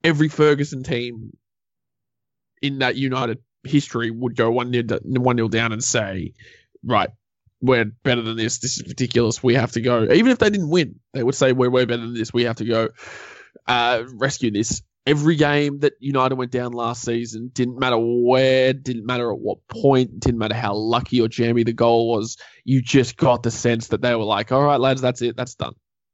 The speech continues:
So the United were built on the Pogba mentality of everything has to go right for them to succeed. Everything has to go right for them to win. The o-, only exception was that P S G game,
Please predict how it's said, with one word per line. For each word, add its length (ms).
So 240
the 80
United 420
were 320
built 500
on 180
the 60
Pogba 380
mentality 580
of 100
everything 420
has 180
to 80
go 180
right 400
for 100
them 220
to 260
succeed. 720
Everything 300
has 160
to 80
go 120
right 260
for 60
them 120
to 80
win. 280
The 220
o-, 180
only 300
exception 520
was 160
that 220
P 220
S 120
G 320
game, 540